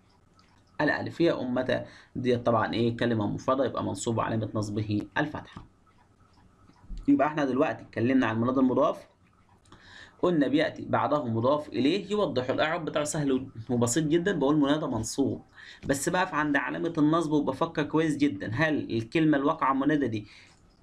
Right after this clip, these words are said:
كلمة مفردة أو جمع تكسير مثلًا؟ يبقى في الحالة ديت، يعني مثلًا يا طلاب العلم، في الحالة ديت بتكون علامة النصب الفتحة. طيب لو كانت الكلمة ديت مثنى أو جمع مذكر سالم،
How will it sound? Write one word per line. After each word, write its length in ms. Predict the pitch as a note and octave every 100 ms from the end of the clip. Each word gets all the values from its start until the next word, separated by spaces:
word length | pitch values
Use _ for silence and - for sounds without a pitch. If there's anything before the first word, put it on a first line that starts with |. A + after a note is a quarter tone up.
| _ -
كلمة 400 | E3+ C3+ A2 A#2
مفردة 520 | - C#3+ - D3 D#3+
أو 200 | D#3+ A#2+
جمع 200 | A#2 B2+
تكسير 320 | C3 B2+ - C#3+
مثلًا؟ 440 | D3+ F3 F#3 F#3+
يبقى 180 | A#2 G#2+
في 80 | C3
الحالة 300 | - D#3+ D#3
ديت، 440 | E3 E3+ F3 F#3 - _
يعني 120 | A#2+
مثلًا 220 | B2 C#3 C3
يا 100 | C#3
طلاب 340 | C#3 C#3 D3
العلم، 420 | C#3+ D3+ C#3+ G#2 - - - -
في 80 | B2
الحالة 240 | A#2+ C#3+
ديت 200 | D3 C#3+
بتكون 260 | A#2 - C3
علامة 280 | A#2 C3
النصب 380 | C3+ A#2 B2+ A#2+
الفتحة. 420 | G#2+ F2+ - - - _ _ _ _ -
طيب 340 | - B2+ A#2 A2+
لو 200 | A#2 A#2
كانت 300 | D#3+ D#3 D3
الكلمة 300 | D3 D#3 D3
ديت 320 | D3 D3 D3
مثنى 600 | C#3 C#3+ C#3 C#3+ D3 -
أو 140 | A#2+ B2+
جمع 180 | C3+
مذكر 340 | C#3 C3+ C#3 C#3+
سالم، 380 | D3 D3 C#3+